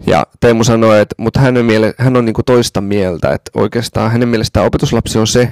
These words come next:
joka toimii niin kuin uskoo. Eli, eli kun opetuslapseudessa on kyse Jeesuksen seuraamisesta,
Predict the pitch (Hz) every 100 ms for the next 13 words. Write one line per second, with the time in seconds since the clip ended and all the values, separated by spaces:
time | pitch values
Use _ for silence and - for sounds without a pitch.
0 | - 110 - 110 135 143 127 90 76 78
1 | - 107 101 80 - 71 - - - 107
2 | - - - - - _ _ _ _ -
3 | - - - - - 107 110 - - 104
4 | 110 - - 110 - - 143 117 - -
5 | 104 107 - 107 104 131 143 110 98 -
6 | _ - - - 113 120 127 120 - 101
7 | 98 131 135 117 92 85 80 92 - 85